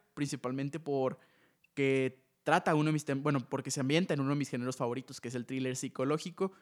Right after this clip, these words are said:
y que también tiene unos toquecitos de terror.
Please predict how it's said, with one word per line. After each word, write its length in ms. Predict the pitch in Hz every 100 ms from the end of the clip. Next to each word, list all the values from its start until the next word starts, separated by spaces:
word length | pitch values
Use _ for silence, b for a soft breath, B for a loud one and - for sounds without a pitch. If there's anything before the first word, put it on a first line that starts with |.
| b b b b b
y 280 | 330 147 127
que 80 | 127
también 240 | 123 127 120
tiene 140 | 135
unos 160 | 135 -
toquecitos 520 | 143 127 123 - 127
de 140 | 127
terror. 380 | - 110 123